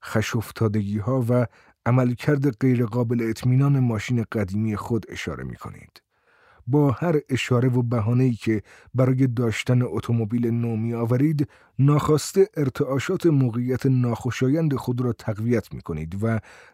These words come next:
در چنین وضعی خود را از همسویی با ارتعاشات آرزوی تازه‌ای که دارید و دریافت آنچه که طلب کرده اید محروم می‌سازید. به این ترتیب تا زمانی که بیشتر می‌دانید چه نمی‌خواهید،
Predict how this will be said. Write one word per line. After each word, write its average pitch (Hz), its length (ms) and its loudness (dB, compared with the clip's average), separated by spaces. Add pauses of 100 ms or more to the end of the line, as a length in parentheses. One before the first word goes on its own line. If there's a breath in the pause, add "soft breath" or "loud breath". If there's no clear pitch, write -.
(160 loud breath)
در 113 180 0
چنین 120 480 2
وضعی 151 360 0
خود 131 240 0
را 143 220 2 (320 loud breath)
از 117 260 2
همسویی 120 640 0
با 123 320 0
ارتعاشات 131 880 0 (300 loud breath)
آرزوی 123 640 2
تازه‌ای 123 460 0
که 127 140 -4
دارید 107 520 -2
و 123 180 0 (380 soft breath)
دریافت 127 520 0
آنچه 175 420 -2
که 160 100 0
طلب 113 340 -4
کرده 98 360 -2
اید 110 240 -2
محروم 113 460 0
می‌سازید. - 640 -14 (300 soft breath)
به 104 100 -2
این 98 100 0
ترتیب 113 480 0 (340 soft breath)
تا 113 140 0
زمانی 123 480 2
که 131 160 -2
بیشتر 113 500 -2
می‌دانید 113 540 0
چه - 200 -6
نمی‌خواهید، 120 840 -2